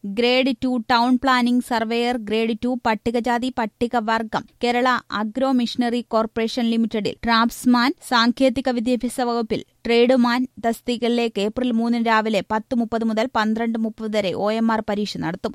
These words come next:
ജില്ലാ സഹകരണ ബാങ്കിൽ ബ്രാഞ്ച് മാനേജർ തസ്തികയിലേക്ക് ഏപ്രിൽ നാലിന് രണ്ട് മുപ്പത് മുതൽ നാല് മുപ്പത് വരെ ഒ എം ആർ പരീക്ഷ നടത്തും. വനിതാ ശിശു വികസന വകുപ്പിൽ ചൈൽഡ് ഡെവലപ്മെന്റ് പ്രോജക്ട് ഓഫീസർ തസ്തികയിലേക്ക് ഏപ്രിൽ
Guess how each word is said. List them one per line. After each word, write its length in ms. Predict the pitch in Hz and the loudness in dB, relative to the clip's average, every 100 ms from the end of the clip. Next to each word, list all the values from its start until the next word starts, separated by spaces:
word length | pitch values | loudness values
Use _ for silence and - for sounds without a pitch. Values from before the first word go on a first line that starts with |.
| - | -2
ജില്ലാ 260 | 233 262 311 | 2 4 4
സഹകരണ 460 | 320 311 294 277 277 | 2 -2 0 2 4
ബാങ്കിൽ 340 | 269 269 254 | 4 4 2
ബ്രാഞ്ച് 420 | 226 226 233 247 277 | 2 2 2 0 0
മാനേജർ 540 | 262 240 240 240 285 - | 2 2 0 0 -2 -2
തസ്തികയിലേക്ക് 720 | 247 233 254 233 233 233 214 | -6 -4 -4 0 2 0 0
ഏപ്രിൽ 380 | 202 226 254 254 233 | -2 -2 0 0 2
നാലിന് 340 | 226 226 233 | 2 2 2
രണ്ട് 280 | 226 233 233 | 2 2 2
മുപ്പത് 320 | 233 226 233 | -2 -2 -2
മുതൽ 220 | 226 220 220 | 0 0 2
നാല് 280 | 214 220 226 | 2 0 0
മുപ്പത് 300 | 220 226 220 | -2 -4 -2
വരെ 200 | 196 80 - - | -2 -2 -8 -6
ഒ 140 | 208 226 | -2 0
എം 160 | 233 226 | 2 2
ആർ 100 | 214 | 0
പരീക്ഷ 340 | 220 214 214 151 | -2 -4 -4 -6
നടത്തും. 340 | 156 175 247 - | -6 -6 -8 -4
വനിതാ 340 | 226 247 262 320 | 4 4 4 0
ശിശു 320 | 311 262 294 | -2 -6 -4
വികസന 400 | 269 285 - 277 | -2 -4 0 0
വകുപ്പിൽ 340 | 262 254 254 240 | 2 -2 -2 -4
ചൈൽഡ് 380 | 233 233 233 247 | -2 0 0 2
ഡെവലപ്മെന്റ് 500 | 240 233 233 240 233 | 2 0 0 -2 -2
പ്രോജക്ട് 360 | 233 226 220 _ _ - - | -4 -4 -8 _ _ -20 -4
ഓഫീസർ 580 | 214 233 - 262 240 262 240 | 0 0 0 0 2 0 0
തസ്തികയിലേക്ക് 720 | 233 - 233 226 240 226 151 | -4 -2 -2 0 -2 -2 -4
ഏപ്രിൽ 400 | 185 226 - 247 | 0 -2 -2 -4